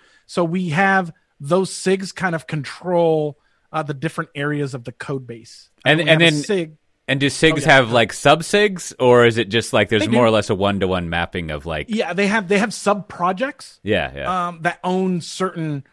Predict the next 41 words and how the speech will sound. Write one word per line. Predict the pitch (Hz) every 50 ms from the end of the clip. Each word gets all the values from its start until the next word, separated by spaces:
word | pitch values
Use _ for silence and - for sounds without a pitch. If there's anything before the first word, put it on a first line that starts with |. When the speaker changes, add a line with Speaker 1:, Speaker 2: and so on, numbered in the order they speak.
| _ _ _ _ _ _ _
Speaker 1:
parts | - 175 160 151 - -
that | 165 147 -
you | 175 156
want | 160 156 147 147 147 -
to | - 135
split | - - - - _ - 156 143 139 131
up. | 120 110 107 _ - _ _ _ _ _ -
Speaker 2:
Right, | 120 127 107 87
Speaker 1:
Right? | 80 80
Speaker 2:
right. | 73 67 62
Speaker 1:
So | - -
Speaker 2:
Like, | 143 147 170
I | 165 165
mean, | 165 165 -
I | 151 143 139
imagine | 143 143 139 135 127 127 120 117
networking | 120 123 - 110 98 - - 98 92 85
is | 78 - -
quite | - - 98 82 -
large. | 82 80 76 65 64 62 - - - _ _ -
And | - 131 139 143
as | 160 143 -
far | - - 147 139 131
as, | 123 110
like, | 123 110 101 -
things | - - 151 139 123
Speaker 1:
Yes. | 131 104 95 98
Speaker 2:
that | 113 98
it | 92
would | 90 90 82
do, | 82 87 80
so | - - 107
you | 95 85
would | 85 78
have | 85 80 76
many | 92 92 78 80
Speaker 1:
Yeah. |
Speaker 2:
sub-sigs | 78 - - 92 80 71 - - 76 65 62 -
there. | - 73 62 52 50 - _ _ _
Yeah. | - 85 76 - - _ _
Speaker 1:
Right. | 214 170 143 127 -